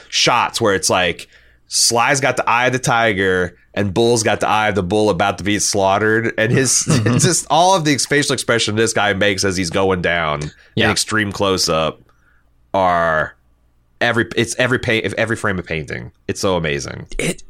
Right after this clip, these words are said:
Speaker 2: y-, yeah, let's talk about the style. So every frame of painting on this stuff, the, the close-ups are, are no shit, like, close-ups of just their eyes, right? At, at times,
Speaker 1: Yeah.
Speaker 2: they're arm wrestling,
Speaker 1: It's like
Speaker 2: and you'll
Speaker 1: Peter
Speaker 2: get
Speaker 1: Jackson, Lord of the Rings, Selling Temptation of the Ring, extreme close-up. Yeah,
Speaker 2: for sure.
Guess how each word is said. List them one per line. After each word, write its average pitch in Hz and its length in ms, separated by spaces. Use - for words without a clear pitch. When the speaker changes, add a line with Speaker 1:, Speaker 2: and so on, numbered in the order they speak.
Speaker 2:
y-, - 560
yeah, 185 280
let's 196 240
talk 269 220
about 127 180
the 101 60
style. 80 480
So 123 180
every 139 260
frame 113 220
of 95 100
painting 92 400
on 80 140
this 85 160
stuff, 85 500
the, 123 220
the 123 120
close-ups 196 520
are, 110 140
are 110 220
no 113 180
shit, 117 280
like, 92 340
close-ups 214 380
of 160 120
just 139 240
their 113 140
eyes, 82 440
right? 113 380
At, 117 180
at 110 160
times, 107 200
Speaker 1:
Yeah. 151 260
Speaker 2:
they're 131 120
arm 139 280
wrestling, 135 340
Speaker 1:
It's 120 60
like 120 120
Speaker 2:
and 113 80
you'll 123 160
Speaker 1:
Peter 185 120
Speaker 2:
get 120 100
Speaker 1:
Jackson, 147 540
Lord 139 240
of 127 100
the 123 60
Rings, 127 500
Selling 131 380
Temptation 120 560
of 104 80
the 104 80
Ring, 101 440
extreme 87 420
close-up. 80 600
Yeah, 80 320
Speaker 2:
for 147 220
sure. 87 500